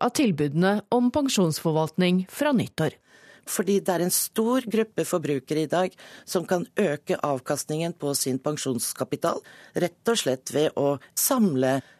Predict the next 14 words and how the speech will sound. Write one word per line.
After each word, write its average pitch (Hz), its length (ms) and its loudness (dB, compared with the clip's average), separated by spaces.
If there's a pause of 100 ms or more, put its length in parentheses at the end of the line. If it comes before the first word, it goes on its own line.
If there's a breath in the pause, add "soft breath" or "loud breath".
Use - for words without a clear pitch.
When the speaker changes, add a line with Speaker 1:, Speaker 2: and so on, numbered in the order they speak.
Speaker 2:
pensjonskapitalbevisene, 160 1400 0
og 180 400 0 (240 soft breath)
gjerne 165 400 2
også 131 240 0
da 135 160 2
flytte - 480 -4
det 147 140 4 (100)
til 123 160 0
en 131 80 0
leverandør 127 560 0 (240 soft breath)
som 160 240 0
har 127 160 2
relativt 113 480 -2
lave 117 460 -2